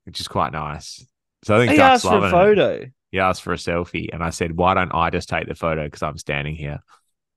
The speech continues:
Speaker 1: Um, and I
Speaker 2: Yeah.
Speaker 1: meant, I meant, like, you know when people take a selfie, but there's, like, three people? It's like, "I'll just take the
Speaker 2: Um,
Speaker 1: photo, man." You know, it doesn't have to be, like, a weird angle chin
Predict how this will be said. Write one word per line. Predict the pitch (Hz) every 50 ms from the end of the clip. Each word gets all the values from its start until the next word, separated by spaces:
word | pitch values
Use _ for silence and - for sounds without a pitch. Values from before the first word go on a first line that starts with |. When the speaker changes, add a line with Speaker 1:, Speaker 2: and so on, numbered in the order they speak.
| _ _ - -
Speaker 1:
Um, | 90 85 80 78 -
and | 120 117
I | 117 113 113
Speaker 2:
Yeah. | 113 113
Speaker 1:
meant, | 110 107
I | 120 127
meant, | 113 120 127 113
like, | 117 120 113 143
you | 151
know | 175 202
when | 202 196 165
people | 196 175 151 143
take | - 151 131
a | 117
selfie, | - - 113 110 117 117 123 98
but | 85 85
there's, | - 90 85 82
like, | 90 - - - - -
three | 98 92 92 92
people? | - - 101 117 123 - 196 285 - _ _ _ _ _ _ _ _ _ _ -
It's | - 90 - -
like, | 90 87 82 80 - - _ -
"I'll | 131 160 190
just | 170 120 110
take | 107 101
the | 90
Speaker 2:
Um, | 85
Speaker 1:
photo, | - 110 117 110 92
man." | 80 87 90 101
You | 113 117
know, | 113
it | 107
doesn't | 98 113 110
have | 98 87 78
to | 80 82
be, | 85 85 85
like, | 78 - -
a | 85
weird | 85 87 92 90 87 82
angle | 82 85 85 85 82 80
chin | 80 - - 98 98 101 101 95 90